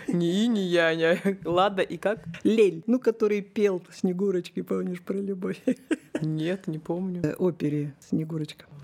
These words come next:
Speaker 2: Там был Мизгирь, Снегурочка и Лель. Такой очень высокий голос у него и все такое, такое нежное создание. Ну, в общем, мужская и женская составляющая, они в каждом организме есть, у каждого человека. И когда горят там лад на душе, да, это два этих энергоцентра просто сонастроены.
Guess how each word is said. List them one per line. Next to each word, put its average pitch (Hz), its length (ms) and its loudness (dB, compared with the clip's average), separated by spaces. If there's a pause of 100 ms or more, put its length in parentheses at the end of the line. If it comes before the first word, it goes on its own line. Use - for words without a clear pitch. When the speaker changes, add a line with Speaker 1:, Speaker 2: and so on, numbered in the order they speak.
(140)
Speaker 2:
Там 147 180 0
был 135 100 -4
Мизгирь, 160 640 -2
Снегурочка 165 720 -4
и 170 100 0
Лель. 165 220 -4
Такой 160 340 -6
очень 175 260 -4
высокий 156 400 -6
голос 214 420 -8
у 208 40 -4
него 160 260 -6
и 156 80 -8
все - 180 -16
такое, 202 360 -4
такое - 240 -8
нежное 170 380 -6
создание. 190 540 -8 (180)
Ну, 254 100 6
в 277 40 0
общем, 247 300 0 (260)
мужская 254 460 0
и 180 40 0
женская 190 360 -2
составляющая, 165 840 -4
они 160 140 0
в - 60 -14
каждом 160 440 -2
организме 151 580 -4
есть, 233 280 -10
у - 20 -8
каждого 170 360 -4
человека. 143 540 -8
И - 40 -10
когда 165 240 -4
горят 233 320 -4
там 156 180 -2
лад 165 220 -4
на 151 120 -2
душе, 151 380 -8
да, 202 160 -6
это 220 180 -8
два 165 240 -6
этих 151 280 -8
энергоцентра 165 720 -6
просто - 280 -10
сонастроены. 165 800 -6